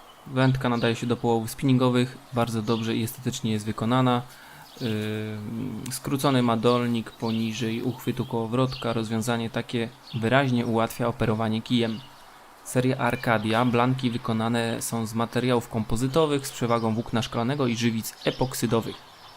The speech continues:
Yy, wędka ma bardzo wysoki standard wykończenia, przelotki są klasy Slim T S. Yy, ponadto ma uchwyt do kołowrotka z wkładkami stabilizującymi, a rękojeść jest korkowa.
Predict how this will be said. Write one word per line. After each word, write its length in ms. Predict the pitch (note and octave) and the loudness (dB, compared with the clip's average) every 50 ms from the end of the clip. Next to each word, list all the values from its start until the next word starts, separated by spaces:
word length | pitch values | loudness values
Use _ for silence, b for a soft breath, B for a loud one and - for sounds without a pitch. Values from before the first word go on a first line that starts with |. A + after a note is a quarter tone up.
| - - - - - - | -20 -20 -20 -16 -8 -4
Yy, 160 | A#2 A#2 A#2 | -4 -2 -2
wędka 340 | C3+ D#3+ E3+ - - D#3 D3 | -2 -4 -4 -2 -2 -2 0
ma 160 | D3 C#3+ C3+ | 0 0 4
bardzo 300 | B2+ C3+ C3+ C3 C3 B2 | 4 4 6 6 4 4
wysoki 320 | A#2+ A#2 - C3+ C3 C3 | 4 2 0 0 -2 -4
standard 380 | B2+ - B2+ A#2+ A2+ A#2 A2+ - | -2 0 0 2 2 0 -2 -2
wykończenia, 920 | A#2+ A2+ A2 A2+ - A2+ G#2+ G#2+ - - C#3 C#3 C#3 C3+ C3 B2 B2 B2 - | -4 -4 -4 -4 -2 -2 -2 0 0 -2 -2 -2 0 2 2 2 2 0 -2
przelotki 680 | - - A#2 A#2 A#2+ A#2 - - - - - A#2 A2 G#2 | -4 -2 0 2 2 2 0 -2 -10 -6 -4 -4 -2 -2
są 300 | - - A2 A2 G#2+ G#2 | -2 -2 -2 -2 -2 -4
klasy 640 | - - A#2 A#2 A2 A2 - - A#2+ A2+ A2 A2+ - A2+ | -2 0 0 0 0 0 -2 -4 -2 -2 -2 -4 -4 -6
Slim 400 | A2+ - - B2 A#2+ A#2+ A#2+ A2+ | -6 -4 -2 0 2 2 2 2
T 300 | - A2+ A2+ A#2+ C3+ C3+ | 2 2 2 4 4 4
S. 220 | C3+ C3+ C3 - - B B B B B B B B B - - | 4 2 0 -6 -10 B B B B B B B B B -16 -6
Yy, 320 | D3+ C3 A#2+ A#2 A2+ A2+ A2 | -2 0 2 2 2 0 0
ponadto 380 | - D3 D3+ C#3+ C3 C3 - | 0 0 0 0 0 2 2
ma 200 | A#2+ A#2 A#2 A#2 | 2 4 4 4
uchwyt 400 | - B2+ B2 A#2+ - - - A#2 | 4 2 2 0 -2 -4 -4 -2
do 140 | G#2+ - A#2 | 0 0 -2
kołowrotka 520 | - - B2+ A#2+ B2 C3 C3+ C3 C3 - A#2+ | 0 2 2 2 4 2 2 0 0 -4 -4
z 100 | - - | -4 -6
wkładkami 600 | - - - B2 A#2 - - - C#3 C3 A#2+ A2+ | -8 -2 0 0 0 0 0 0 2 2 2 2
stabilizującymi, 1120 | - - - A2+ A2 A2+ A2+ A2+ G#2+ A2 A2+ A2 A2 A#2+ - - D3 C#3+ C#3 C3+ C3 C3 C3 - - - - - - - | 0 -2 -2 -2 0 0 0 0 0 0 -2 -2 -2 -2 -2 -2 -2 0 2 2 2 2 0 -6 -12 -16 -20 -20 -4 0
a 120 | - F#3+ | 2 4
rękojeść 680 | F3 D#3+ C#3+ C3 C3 B2 A#2+ A#2+ A#2+ B2 B2 - - - | 4 4 2 2 4 4 6 6 4 4 2 0 -2 -2
jest 220 | A2+ A2 - - | -2 -2 -4 -2
korkowa. 540 | - B2+ B2+ B2 B2+ - A#2 A2 G#2 F#2 | 2 2 2 2 2 2 2 2 2 -2